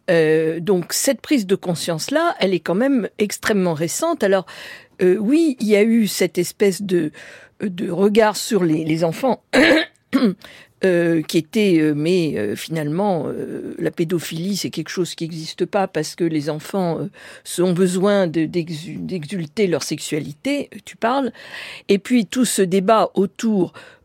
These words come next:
euh, du consentement, qui est implicite dans la phrase que vous venez de citer, en disant ça la faisait, ça l'excitait, ce qui voulait dire que non seulement elle était d'accord, mais elle leur demandait. Bon. Euh,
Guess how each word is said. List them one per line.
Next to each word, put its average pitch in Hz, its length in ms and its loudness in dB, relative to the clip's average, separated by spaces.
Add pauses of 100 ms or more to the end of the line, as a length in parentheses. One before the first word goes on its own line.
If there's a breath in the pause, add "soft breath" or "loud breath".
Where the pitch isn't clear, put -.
euh, 165 280 6
du 156 180 -4
consentement, 175 640 0
qui 165 140 -2
est 156 160 -4
implicite 180 720 -4
dans 143 200 -2
la 139 140 -2
phrase 151 340 -6
que 151 100 -2
vous 165 140 -4
venez 165 200 -2
de - 60 -8
citer, 208 380 -2
en 139 80 -6
disant 143 260 -4
ça 147 180 -2
la 147 120 -2
faisait, 156 380 -2
ça - 140 -4
l'excitait, - 600 0 (300 loud breath)
ce - 120 -14
qui 170 100 -4
voulait 160 260 0
dire 214 180 2
que 175 80 -8
non 175 80 0
seulement 185 260 2
elle 185 100 0
était 160 160 -2
d'accord, 175 340 2
mais 160 100 -4
elle 160 80 -2
leur 175 160 -2
demandait. 202 500 2 (340 loud breath)
Bon. - 80 -20 (680 loud breath)
Euh, 170 300 4